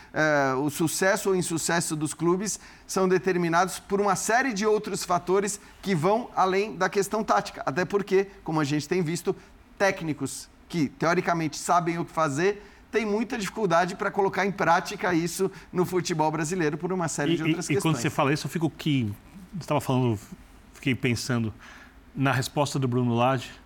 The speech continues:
Speaker 2: que pra mim tem muito a ver com as vaias somadas ao resultado, as vaias na Sul-Americana somadas ao resultado,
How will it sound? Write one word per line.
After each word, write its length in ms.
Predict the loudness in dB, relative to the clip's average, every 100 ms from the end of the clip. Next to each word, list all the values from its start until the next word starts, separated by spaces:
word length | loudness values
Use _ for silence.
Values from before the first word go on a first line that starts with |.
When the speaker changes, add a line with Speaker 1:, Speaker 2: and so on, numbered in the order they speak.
| -20 -20 -20 -20 -6
Speaker 2:
que 80 | -2
pra 100 | 0
mim 100 | 2
tem 140 | 2
muito 240 | 2 0
a 40 | 0
ver 180 | 0 0
com 600 | -2 0 0 0 -2 -4 -2
as 240 | 0 2
vaias 720 | 4 4 4 2 0 -4 -8 -10
somadas 580 | -4 0 2 2 2
ao 80 | 0
resultado, 640 | 2 0 0 0 0 0 -2
as 120 | 0
vaias 340 | 0 2 0
na 80 | -4
Sul-Americana 560 | -4 -2 0 0 -2 -2
somadas 400 | 0 0 0 0
ao 80 |
resultado, 580 | 0 0 0 0 0 0